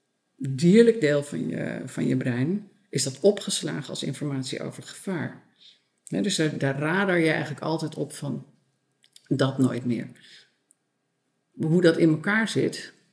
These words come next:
was mij nog niet duidelijk natuurlijk toen ik de eerste breakdown had en later nog een keer een, eh, een soort halve burn-out.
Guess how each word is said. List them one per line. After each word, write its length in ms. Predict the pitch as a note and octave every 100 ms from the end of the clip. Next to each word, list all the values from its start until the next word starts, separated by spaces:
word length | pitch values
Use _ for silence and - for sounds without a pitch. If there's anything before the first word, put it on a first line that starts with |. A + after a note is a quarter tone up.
| _
was 280 | - E3
mij 160 | E3+ E3
nog 140 | E3+ D#3
niet 160 | C#3+
duidelijk 460 | C#3+ D3 C#3 A#2 -
natuurlijk 340 | B2 A#2 C3+
toen 180 | B2 B2
ik 240 | A#2 A#2 - _ _ _ _
de 200 | - -
eerste 400 | - B2 - C3
breakdown 440 | C#3+ A#2+ B2 - B2
had 180 | A#2+ B2
en 120 | A2+
later 320 | - - - - F#3
nog 120 | B2+
een 80 | C#3+
keer 340 | C#3 C3+ C3+
een, 180 | D#3 D3 D3+
eh, 100 | D#3 -
een 80 | -
soort 180 | D3 C#3+
halve 280 | C#3+ C3+
burn-out. 480 | D3 C#3+ C#3 C#3 C#3